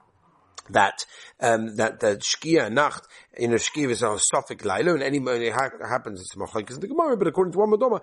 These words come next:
it's Karif Ayin, it happens in one moment, so therefore we have no idea at what moment it turns actual Nacht. Meister Rebbe Akiva Eiger doesn't like it, and he says, even if we assume that Shitaka took the neder during the day, and now when he, the husband, wants to annul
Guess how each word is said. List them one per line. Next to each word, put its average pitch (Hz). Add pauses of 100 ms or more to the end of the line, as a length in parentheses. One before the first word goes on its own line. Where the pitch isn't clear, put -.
(240)
it's -
Karif 147
Ayin, 208
it 135
happens 135
in 143
one 170
moment, 247
so -
therefore 131
we 139
have 127
no 160
idea 147
at 135
what 160
moment 180
it -
turns 170
actual 175
Nacht. - (960)
Meister 233
Rebbe 143
Akiva 156
Eiger 143
doesn't 139
like 104
it, 208 (440)
and 117
he 127
says, 135
even 269
if 180
we 147
assume 185
that 110
Shitaka 165
took -
the 139
neder 156
during 135
the 139
day, 160
and 117
now 160
when 143
he, 139
the -
husband, 135
wants 151
to 135
annul 143